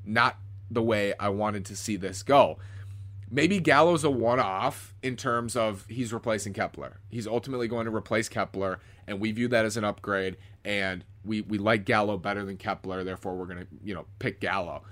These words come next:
But what I think it's going, where I think it's going, unfortunately, is those one-year deals. Those low, they view it as low risk, but it, it's usually not because those one-year deals have exploded in their faces.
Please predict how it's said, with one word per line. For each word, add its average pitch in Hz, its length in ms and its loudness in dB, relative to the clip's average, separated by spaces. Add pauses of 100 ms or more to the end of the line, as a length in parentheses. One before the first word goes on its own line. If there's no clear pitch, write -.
(220)
But 135 140 4
what 135 180 6
I 143 140 8
think 135 200 0
it's 113 140 -2
going, 113 400 2
where 123 160 8
I 151 100 12
think 139 140 2
it's 104 100 -4
going, 123 220 0
unfortunately, 104 560 -4
is 104 260 -4
those 98 220 -4
one-year 92 340 -6
deals. 82 360 -8
Those 95 320 -4 (560)
low, 120 320 6
they 123 280 2
view 143 220 6
it 135 80 6
as 113 160 0
low 110 160 6
risk, 120 520 4
but 101 280 0 (200)
it, 101 200 -6
it's 95 180 -12
usually 117 420 -4
not 113 520 2
because 107 240 -4
those 104 200 -4
one-year 107 340 -4
deals 107 240 -2
have 98 100 -6
exploded 107 640 -2
in 104 120 -4
their 95 120 -6
faces. 107 640 -2